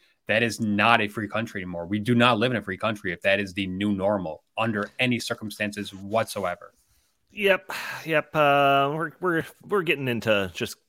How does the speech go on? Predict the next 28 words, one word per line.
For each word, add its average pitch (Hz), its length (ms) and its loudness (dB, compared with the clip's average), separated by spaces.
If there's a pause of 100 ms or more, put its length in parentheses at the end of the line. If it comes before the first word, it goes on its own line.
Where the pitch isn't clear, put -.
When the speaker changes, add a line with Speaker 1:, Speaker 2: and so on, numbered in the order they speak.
Speaker 2:
complete 120 580 -4
banana 98 320 -2
republic 90 500 -4
territory 90 600 -6
when 95 120 -4
it 107 80 -8
comes 117 200 -6
to - 80 -4
our 98 120 -2
<laughs> - 40 -14
political 113 380 0
system - 580 0
nowadays. 131 640 0
So, 120 360 0 (360)
um, 202 360 12
I 226 200 8
would 311 120 6
expect 170 480 4
not, 147 380 4 (680)
I 135 120 4
was 123 120 4
joking, 127 460 4
obviously, 98 540 -2
about 92 300 -2
them 92 340 -8
learning 104 300 -2
their 90 140 -6
lesson. 90 520 -4